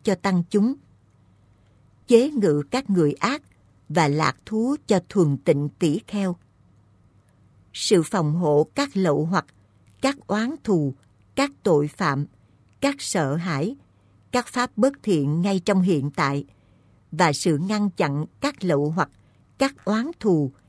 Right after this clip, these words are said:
các tội phạm, các sợ hãi, các pháp bất thiện trong tương lai.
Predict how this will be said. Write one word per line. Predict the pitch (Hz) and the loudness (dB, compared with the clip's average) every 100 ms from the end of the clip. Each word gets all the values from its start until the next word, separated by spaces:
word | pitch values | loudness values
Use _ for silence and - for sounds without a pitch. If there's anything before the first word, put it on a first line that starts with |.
| _ _ | _ _
các | 285 277 - | -2 -2 0
tội | 175 143 | 2 2
phạm, | 147 175 135 143 - _ _ _ | -2 -4 -2 -4 -10 _ _ _
các | 285 294 | -2 -2
sợ | - 180 139 156 | -4 -2 -2 -2
hãi, | 185 143 196 285 - _ _ _ | -2 -2 -4 -6 -18 _ _ _
các | 262 - | -4 -2
pháp | 269 262 - | -2 -2 0
bất | 277 - | -2 -2
thiện | 208 165 135 156 _ | -2 0 0 -4 _
trong | 214 180 170 | 0 0 0
tương | 208 180 180 | 2 2 2
lai. | 190 170 | 0 -2